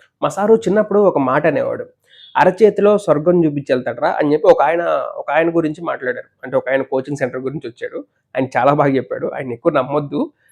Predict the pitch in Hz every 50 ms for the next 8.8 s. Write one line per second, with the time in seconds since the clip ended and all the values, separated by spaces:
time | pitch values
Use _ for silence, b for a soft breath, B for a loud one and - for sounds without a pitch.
0 | _ _ - 139 135 127 120 131 139 - 175 165 175 185 180 180 156 135 139 156
1 | 160 165 156 151 147 147 147 - 147 131 131 127 127 - - 131 127 131 120 127
2 | 127 123 127 127 123 - - 139 123 - 180 165 151 143 135 131 127 127 139 -
3 | 143 139 131 - 131 127 135 123 123 123 - 151 165 165 139 - - - - -
4 | - _ _ _ - 139 156 196 220 226 202 196 185 185 196 196 175 156 151 147
5 | 123 135 143 147 151 147 143 143 139 135 135 139 - - - _ _ _ _ _
6 | _ _ - 156 165 190 208 220 214 208 208 196 185 180 175 170 165 151 147 143
7 | - _ - 190 180 180 175 175 170 170 160 156 151 139 135 135 143 147 143 143
8 | 143 135 135 - 135 127 - 131 131 131 131 127 127 127 127 127